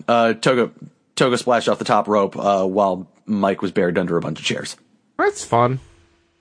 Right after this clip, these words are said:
Speaker 1: Yeah, again, like I said, they did some cool spots. They had some, like, they made good use of the fucking toys that they had there.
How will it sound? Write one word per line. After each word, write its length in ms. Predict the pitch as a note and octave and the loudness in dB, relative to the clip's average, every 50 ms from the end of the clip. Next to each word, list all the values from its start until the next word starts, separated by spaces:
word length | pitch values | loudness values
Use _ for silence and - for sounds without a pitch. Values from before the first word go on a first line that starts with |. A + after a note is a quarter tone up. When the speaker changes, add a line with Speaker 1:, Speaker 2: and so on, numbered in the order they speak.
| _ _ - A#4 C#5 D5 | _ _ -2 0 2 2
Speaker 1:
Yeah, 200 | - - G#3 G3 - | 2 2 2 2 2
again, 300 | A#3 A#3+ D#4 D4 G3+ D3+ | 2 2 2 0 2 0
like 160 | F3+ A3 A#3 | 0 2 2
I 60 | B3+ | 0
said, 300 | A#3+ C#4+ C4+ F#3 - - - - - - | 0 2 0 0 0 -4 -8 -12 -8 -2
they 140 | G3 G#3 A3 | 0 0 0
did 500 | D#3 A#2 A2+ G#2+ - E3+ A3+ B3 A3 - | 0 -4 -6 -2 0 2 2 2 0 -2
some 240 | - - C4+ C4 A#3 | -2 -2 0 0 -2
cool 320 | - - A2+ A2+ C#3 D#3 | -2 -2 0 0 0 0
spots. 460 | - - C4 C4+ A3 B2+ G2 - - | 0 0 2 2 2 0 0 -2 -2
They 160 | - B2+ B2+ | 0 0 0
had 340 | A#2 - - A#2+ B2+ C3+ C#3+ | 0 0 0 2 0 0 0
some, 200 | - F3+ F3 D#3+ | 0 -2 0 0
like, 280 | D#3+ D#3+ D#3 D#3+ D#3 - - - - | 2 2 0 0 -2 -6 -14 -10 -4
they 100 | - C#3+ | -2 0
made 320 | C#3+ D3 D3+ D#3+ D#3+ C3 G#2+ | 2 2 2 2 0 -2 -4
good 360 | - A2+ A#2+ D3+ E3 C#3 A2 | -2 0 0 0 0 -2 -4
use 260 | A#2+ C3+ D3 D3+ - | -6 -6 -4 -2 -2
of 100 | D3+ C3+ | -2 -2
the 60 | C3 | -2
fucking 380 | C3 - B2 A#2+ A#2 - - C#3+ | -4 -2 -2 -2 -2 -2 -4 0
toys 300 | G3+ G3 G#3+ G3 F#3 C#3+ | 2 2 2 2 2 0
that 120 | A#2+ G#2+ | -2 -2
they 100 | - G#2 | 0 0
had 240 | G2 G2 F#2 F2+ E2+ | 0 2 0 0 0
there. 220 | F#2+ F#2 E2+ - | -2 -4 -4 -4